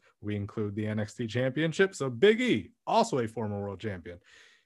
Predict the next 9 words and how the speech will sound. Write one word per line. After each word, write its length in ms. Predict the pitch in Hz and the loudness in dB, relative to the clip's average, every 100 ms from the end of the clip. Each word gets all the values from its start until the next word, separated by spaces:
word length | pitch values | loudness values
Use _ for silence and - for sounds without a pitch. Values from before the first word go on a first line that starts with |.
| _ | _
He's 180 | 202 196 | -2 4
also 280 | 254 240 233 | 4 6 4
a 80 | |
former 300 | 214 214 214 | 4 2 2
Intercontinental 720 | 202 196 180 180 170 160 143 101 | 0 -2 -2 -2 -2 -2 -2 -4
ta-, 200 | 101 101 - | -8 -12 -8
champion. 500 | 127 101 92 92 - _ _ _ _ _ _ _ _ _ _ _ - | -6 -6 -8 -16 -20 _ _ _ _ _ _ _ _ _ _ _ -6
I 120 | 156 | 0
think 400 | 160 233 240 - | 4 4 4 -2